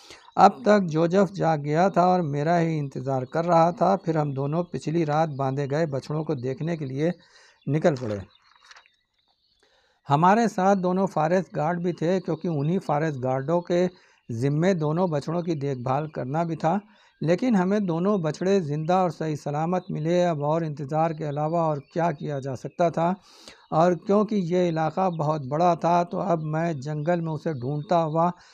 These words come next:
गश्त भी लगाता, तो भी उससे सामना होने के चांसेस ना के बराबर थे। वो देववामता से गजला पुली के बीच कहीं पर भी हो सकता था,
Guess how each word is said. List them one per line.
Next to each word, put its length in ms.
गश्त 480
भी 200
लगाता, 480
तो 220
भी 120
उससे 280
सामना 440
होने 300
के 160
चांसेस 640
ना 260
के 180
बराबर 420
थे। 180
वो 320
देववामता 680
से 220
गजला 340
पुली 260
के 180
बीच 300
कहीं 280
पर 160
भी 140
हो 220
सकता 360
था, 220